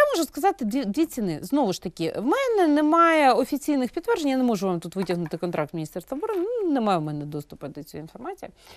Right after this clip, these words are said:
Але, е, ці цифри можуть перевірити правоохоронні органи, у них є такі повноваження. Е,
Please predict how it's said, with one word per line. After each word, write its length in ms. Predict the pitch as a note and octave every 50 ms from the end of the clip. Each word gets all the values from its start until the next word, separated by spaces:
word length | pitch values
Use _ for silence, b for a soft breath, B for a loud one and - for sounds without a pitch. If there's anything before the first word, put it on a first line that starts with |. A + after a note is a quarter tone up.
| B B B
Але, 240 | - D4+ F4+ G#4+ B4 B4+ B4+ B4 B4 A4+ - -
е, 680 | - - B3 B3 B3 B3 B3 B3 A#3+ A#3+ B3 B3 A#3+ A3 - _ _ _ _ _ _ _
ці 160 | - - G4+
цифри 340 | G4+ - G#4+ G#4 - F4 D#4
можуть 460 | B3+ C4+ D4+ C#4 B3 C4 A3+ - _ -
перевірити 960 | - A#3 A3+ A3+ G#3 A#3+ C#4 C4+ B3+ A#3+ - _ - F#3 F3 E3 D#3+ D3+ D#3+
правоохоронні 680 | - F#3 F3+ F3 F3+ E3 - - A3+ B3 B3+ A#3 G3+ G#3+
органи, 360 | A#3+ C4 A#3 G#3 F#3 E3 D#3+
у 80 | D#3
них 200 | E3+ G#3 G#3+ - G3
є 80 | G#3+
такі 220 | A3 - E3+ - E3+
повноваження. 760 | - - D#3 D#3+ D#3+ D3+ D3 E3+ F#3+ G3+ G3 E3 D3 -
Е, 20 | -